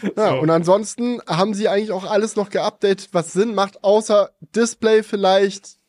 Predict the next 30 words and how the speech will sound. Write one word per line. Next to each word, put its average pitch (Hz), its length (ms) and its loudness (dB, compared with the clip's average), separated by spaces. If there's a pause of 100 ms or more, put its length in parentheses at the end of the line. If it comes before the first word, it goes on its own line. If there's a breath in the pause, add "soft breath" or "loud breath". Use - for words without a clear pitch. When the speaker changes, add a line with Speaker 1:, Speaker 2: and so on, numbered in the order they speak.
(160)
Speaker 1:
Da 160 420 2
gab's 175 320 -2
natürlich 160 320 -6
auch 208 240 -2
wieder 190 220 0
die 165 160 -4
lauten 165 320 2
Stimmen, 180 400 -2
die 165 80 -8
sich 156 200 -10
geärgert 160 460 0
haben 147 200 -2
über 135 200 -2
sechzig 147 400 -8
Hertz 190 320 2 (260 loud breath)
oder 151 160 0
die 147 120 -8
sich 143 200 -6
geärgert 151 460 0
haben, 143 220 -2
dass 135 160 -4
da 139 100 -4
kein 131 240 -2
Mini-L 156 400 0
E 135 60 2
D 139 180 0
oder 135 240 -2
oled 175 380 0
reingewandert 135 640 -2
ist. - 260 -6